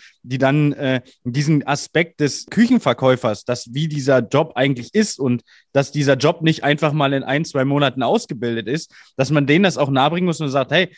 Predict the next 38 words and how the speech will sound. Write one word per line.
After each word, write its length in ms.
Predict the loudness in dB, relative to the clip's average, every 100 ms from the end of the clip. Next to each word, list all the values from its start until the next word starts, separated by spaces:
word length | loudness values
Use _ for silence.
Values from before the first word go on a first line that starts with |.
| _ -6
das 160 | -4
ist, 260 | -4 -10 _ _ 0
die 120 | 2
haben, 240 | 4 2 0
äh, 180 | 0 0
in 240 | 0 -2
den 260 | 0 -2 -4
Studios 440 | -4 -2 -2 0
meistens 320 | -2 -2 -6
nicht 180 | -10 -6
einen, 320 | 0 4 4
sondern 320 | 4 4 4 2
drei, 300 | 2 2 0
vier, 240 | -4 -6
fünf 280 | -2 -2 0
Hersteller 520 | -2 -2 0 2 2
und 80 | 2
dann 160 | 0
geht's 260 | 0 -4 0
da 140 | -2
auch 160 | 0 -2
nicht 240 | -6 -4
um 220 | -4 -4 -6 _ 2
hundert 300 | 4 6 2
Artikel 400 | 0 0 0 -2
vom, 260 | -2 -4
vom, 320 | -4 -4 -4
äh, 220 | -4 -2 -2
jeweiligen 480 | 0 0 0 0
Unternehmen, 340 | -2 -2 -2 0
sondern 240 | 0 0
da 80 | -2
geht's 240 | -2 -4
ja 80 | -2
in 140 | -4 -2
die, 180 | -4 -8 -20 _
in 160 | 0 2
die 260 | 4 2